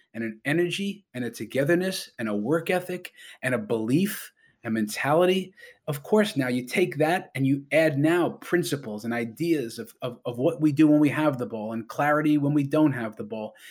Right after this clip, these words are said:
and nuances and details of set pieces. Um,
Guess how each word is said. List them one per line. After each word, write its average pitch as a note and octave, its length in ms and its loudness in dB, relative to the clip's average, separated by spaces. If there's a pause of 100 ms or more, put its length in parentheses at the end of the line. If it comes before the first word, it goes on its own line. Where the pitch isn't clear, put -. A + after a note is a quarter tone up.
(160)
and C3+ 400 0
nuances C#3+ 720 2
and A2+ 160 -2
details C#3 460 -4
of C3+ 100 -6
set D#3 320 -2
pieces. - 480 -10 (480)
Um, B2 420 -6